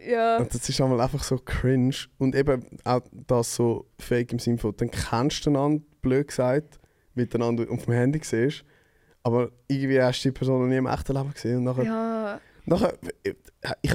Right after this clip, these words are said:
Speaker 2: also, die einen Leute haben irgendwie so Mühe, zum Maschinen zu finden, weißt du, so zum, wie approach ist das jetzt genau?
Speaker 1: Ich find's aber auch hure schwierig, weil ich denke mir dann so, es ist hure cringe, wenn ich dieser Person sage, ich kenn dich, und dann ist so
Speaker 2: Mhm.
Speaker 1: Angst, dass die Person dich nicht zurückkennt, und dann wär's so voll so die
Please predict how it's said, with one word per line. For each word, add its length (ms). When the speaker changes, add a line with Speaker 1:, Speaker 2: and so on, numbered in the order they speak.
Speaker 2:
also, 200
die 60
einen 140
Leute 240
haben 160
irgendwie 300
so 140
Mühe, 220
zum 180
Maschinen 260
zu 100
finden, 280
weißt 280
du, 40
so 20
zum, 520
wie 120
approach 420
ist 140
das 100
jetzt 180
genau? 320
Speaker 1:
Ich 140
find's 160
aber 160
auch 80
hure 160
schwierig, 420
weil 240
ich 180
denke 280
mir 60
dann 120
so, 160
es 80
ist 80
hure 240
cringe, 520
wenn 180
ich 280
dieser 200
Person 260
sage, 200
ich 140
kenn 380
dich, 240
und 80
dann 80
ist 100
so 80
Speaker 2:
Mhm. 60
Speaker 1:
Angst, 180
dass 80
die 60
Person 400
dich 200
nicht 200
zurückkennt, 640
und 140
dann 80
wär's 200
so 100
voll 340
so 200
die 180